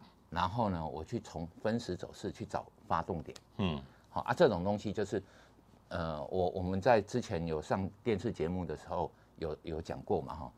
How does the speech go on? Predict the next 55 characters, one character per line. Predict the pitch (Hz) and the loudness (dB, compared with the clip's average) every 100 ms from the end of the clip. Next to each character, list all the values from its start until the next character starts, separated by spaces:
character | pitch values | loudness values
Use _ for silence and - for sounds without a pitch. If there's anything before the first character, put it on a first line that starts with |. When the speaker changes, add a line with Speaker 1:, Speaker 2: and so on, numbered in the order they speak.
| - - | -20 0
Speaker 1:
多 | 117 117 | 4 6
周 | 120 | 6
期 | 120 90 | 6 0
架 | 85 101 | 2 2
构 | 104 92 | 2 0
的 | 80 | 0
一 | |
个 | 85 82 | -2 -4
做 | 101 78 | -2 -2
法。 | - - - - - - - | -4 -14 -18 -20 -20 -20 2
那 | 180 165 - - | 2 2 -2 -16
像 | - 196 170 - - - - | 6 6 6 2 -14 -20 -6
我 | - 113 | 6 8
们 | 117 | 8
如 | 117 156 | 6 8
果 | 117 | 8
说 | 123 117 | 8 6
哈， | 113 71 - - - | 6 0 -8 -20 -18
看 | - 143 | -2 0
A | 120 113 | 2 2
P | 113 | 0
P | 101 101 95 | 0 0 2
啊 | 85 | 0
哈， | 82 - | -4 -4
就 | 117 | -4
直 | - 95 | -2 0
接 | 107 101 - - - - - - | 0 0 -8 -20 -20 -20 -20 4
把 | 113 139 | 6 8
你 | 123 | 8
的 | 104 | 6
主 | 104 92 | 4 2
要 | 110 | 2
级 | 98 90 | 2 -4
别 | 76 71 - - | -4 -6 -10 -4
弄 | 107 95 | -2 0
出 | 92 73 | -2 -6
来。 | - - - - | -10 -20 -20 0
Speaker 2:
或 | 131 | 4
是 | 110 120 | 4 4
让 | 110 | 4
你 | 71 | 4
自 | 110 | 2
己 | 73 | 2
设 | - 71 | 2 0
定。 | 76 60 - | 0 -6 -8
Speaker 1:
或 | - 131 - | 0 0 0
自 | 143 | 0
己 | 98 | 0
设 | - 98 | 0 -2
定， | 101 87 - | -2 -6 -2
然 | 98 117 | 2 4
后 | 165 151 | 6 6
呢， | 131 | 6
自 | 113 160 | 4 2
己， | 113 | 2